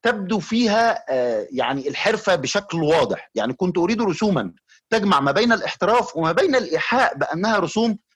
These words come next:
فطرية وقادمة من عالم الطفولة ومن مخيلة الطفولة. هذا عنصر، عنصر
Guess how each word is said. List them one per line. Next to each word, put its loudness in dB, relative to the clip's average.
فطرية 0
وقادمة 0
من 0
عالم 2
الطفولة 0
ومن 0
مخيلة 0
الطفولة. -2
هذا 2
عنصر، 2
عنصر -2